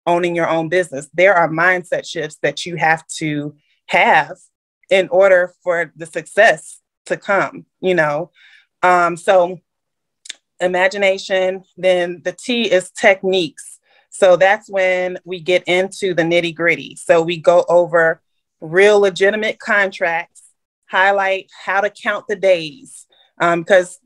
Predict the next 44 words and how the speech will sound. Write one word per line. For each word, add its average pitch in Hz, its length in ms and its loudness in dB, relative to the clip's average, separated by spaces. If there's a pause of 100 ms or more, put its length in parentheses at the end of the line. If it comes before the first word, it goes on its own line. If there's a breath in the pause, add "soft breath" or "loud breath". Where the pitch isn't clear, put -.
(120)
every 185 240 2
market, 202 600 -2
doesn't 185 220 -2
matter 196 220 0
what 208 160 -4
market, 226 460 -6
they 180 120 -2
count 196 340 -8
the 185 80 -6
days 180 680 -2 (260)
pretty 175 260 -2
similarly. 156 760 0 (380 loud breath)
You 180 140 2
know, 165 480 4
day 170 220 4
one 185 360 4
is 180 140 2
a 175 60 -10
certain 190 400 0
time, 208 220 -2
you 202 100 -4
know, 185 100 -2
it's 180 120 -4
a 180 40 -12
certain 202 560 -2
science 196 520 -2
to 185 80 -16 (100)
counting 190 340 -4
the 175 80 -6
days 180 540 0 (140)
that 165 180 0
are 160 280 0
in 180 200 -2
those 165 240 -6
contracts 175 640 -4
so 170 100 0
that 156 220 -8
you 180 100 -6
know 165 220 6
when 165 380 0
those 160 240 0
contingency 160 600 -4
periods 151 480 -4
expire. 160 760 -2